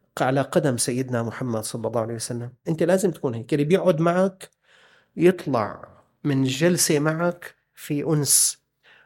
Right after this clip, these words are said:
وفي شرح وفي سرور، وفي هموم كانت موجودة راحت، وفي تشويش كان بخاطره ذهب، وفي مشاكل كان ما له عرفان شلون يتصرف فيها،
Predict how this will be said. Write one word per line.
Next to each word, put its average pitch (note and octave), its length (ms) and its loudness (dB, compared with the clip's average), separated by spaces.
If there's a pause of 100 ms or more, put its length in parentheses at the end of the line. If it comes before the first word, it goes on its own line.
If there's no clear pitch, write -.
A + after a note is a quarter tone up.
وفي - 280 -6
شرح - 600 -4 (340)
وفي C3+ 240 -2
سرور، C3+ 520 -2
وفي D#3 260 2
هموم F3 340 6
كانت D#3+ 400 0
موجودة D3 440 0
راحت، A2 420 -10 (1200)
وفي G3 380 2
تشويش G3 640 2
كان D#3 320 6
بخاطره D3 960 0 (220)
ذهب، G#2 300 -6 (1120)
وفي G3 260 6
مشاكل F3 540 4
كان D3+ 200 2
ما D3+ 140 2
له D#3 100 2
عرفان C#3+ 300 0
شلون C#3+ 240 -4
يتصرف C3+ 440 -4
فيها، D3+ 340 -2